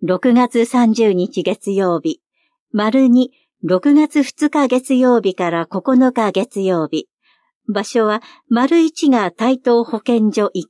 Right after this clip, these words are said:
階、丸二が区役所一階です。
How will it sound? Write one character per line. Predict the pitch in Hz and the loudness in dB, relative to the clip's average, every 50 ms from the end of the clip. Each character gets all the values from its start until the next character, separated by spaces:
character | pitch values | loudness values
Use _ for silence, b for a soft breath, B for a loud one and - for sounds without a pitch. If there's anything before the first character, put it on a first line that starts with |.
| _ - | _ -8
階、 | 170 160 151 143 - _ _ _ _ _ _ | -4 -4 -4 -4 -6 _ _ _ _ _ _
丸 | - 196 208 220 254 254 247 | -4 -2 -2 0 2 2 4
二 | 240 269 254 | 4 4 2
が | 226 208 202 233 | 2 0 -2 -2
区 | - - 233 | -2 0 0
役 | 247 285 311 - | 2 0 0 -2
所 | - - - 220 208 - | -6 -4 -2 -2 -2 -2
一 | - 180 - _ _ | -4 -8 -10 _ _
階 | - 165 156 147 | -8 -6 -6 -4
で | 147 156 - | -4 -6 -6
す。 | - - | -8 -12